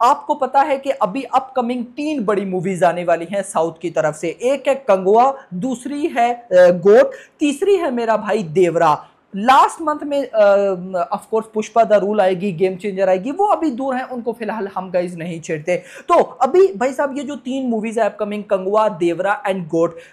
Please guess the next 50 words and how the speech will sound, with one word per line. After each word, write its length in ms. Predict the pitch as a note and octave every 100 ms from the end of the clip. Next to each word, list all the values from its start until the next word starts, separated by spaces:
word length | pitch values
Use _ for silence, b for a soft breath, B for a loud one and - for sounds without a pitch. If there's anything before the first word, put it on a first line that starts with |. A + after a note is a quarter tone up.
| B
गोट 340 | F3+ C#4 E4+
का 100 | -
भी 120 | F4 E4+
ट्रेलर 340 | D4+ C#4 C#4+
आ 120 | C#4
चुका 260 | C4+ C#4 C4+
है, 60 |
कंगुआ 360 | C4 A#3 A#3 C4
का 120 | C4+
भी 120 | A3
ट्रेलर 300 | A3 A3+ A3
आ 140 | A3+ G#3+
चुका 260 | G#3+ G3
है, 60 | G3+
दोनों 340 | F3+ A3 A#3
का 140 | C#4+ C#4
ट्रेलर 380 | - G#3 G3+ A3
कैसा 400 | A3 B3 - G3+
रहा 200 | F#3 -
उस 260 | - -
पर 160 | - G3
भी 120 | G3
बात 300 | E3+ D#3+ E3+
करते 280 | E3 D#3 D#3+
हैं, 300 | D#3+ G3+ -
and 180 | D#4 B3+
लास्ट 280 | F3+ F#3+ G#3
में 140 | G#3
देवरा 280 | E3 D#3 D#3+
की 140 | D#3+ D#3+
भी 100 | D3+
ट्रेलर 300 | D#3+ D3 D3
को, 460 | D3+ - D#3+ D3
की 160 | D#3 F3+
भी 100 | D#3
न्यूज़ 240 | D3+ D#3 D3+
मैं 80 |
आपको 200 | C#3 D3+
देता 220 | D#3 D#3 G3+
हूँ। 80 |
तो 80 | G#3
वीडियो 260 | G#3 G3 A#3
को 280 | A#3+ A#3+ A#3+ B G#3+
लाइक 400 | G#3+ C4 D4 F#4+
कर 160 | - C#4
दो, 220 | A3+ B3+
चैनल 300 | B3 C#4 E4
को 120 | D#4
भी 120 | C#4
सब्सक्राइब 440 | B3 C4+ C4+ A#3+